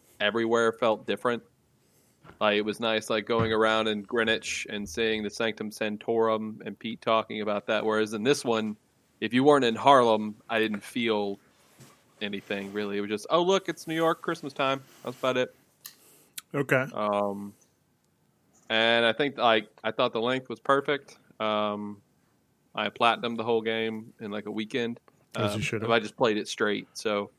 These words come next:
Speaker 1: um, and let's see what else. That's about, that's about all my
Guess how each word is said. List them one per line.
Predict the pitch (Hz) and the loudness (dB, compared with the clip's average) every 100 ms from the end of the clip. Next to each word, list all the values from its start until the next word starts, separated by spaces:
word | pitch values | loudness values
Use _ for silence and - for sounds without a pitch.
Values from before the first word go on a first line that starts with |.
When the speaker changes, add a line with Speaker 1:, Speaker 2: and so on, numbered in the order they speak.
| - | -4
Speaker 1:
um, | 113 104 104 104 _ _ _ _ _ _ - - - - - _ _ _ | -2 -2 -4 -12 _ _ _ _ _ _ -12 -12 -14 -20 -20 _ _ _
and | 143 143 147 143 143 143 143 139 | 0 2 4 4 4 4 2 0
let's | 131 - | -2 -4
see | 123 113 | -2 2
what | 113 | 2
else. | 110 107 - - - - - - - | 2 -2 -10 -16 -16 -18 -18 -16 -8
That's | 165 | -8
about, | - 180 - | -4 -6 -4
that's | 180 | -8
about | 175 156 | -2 0
all | 139 | 0
my | 127 110 | 0 -2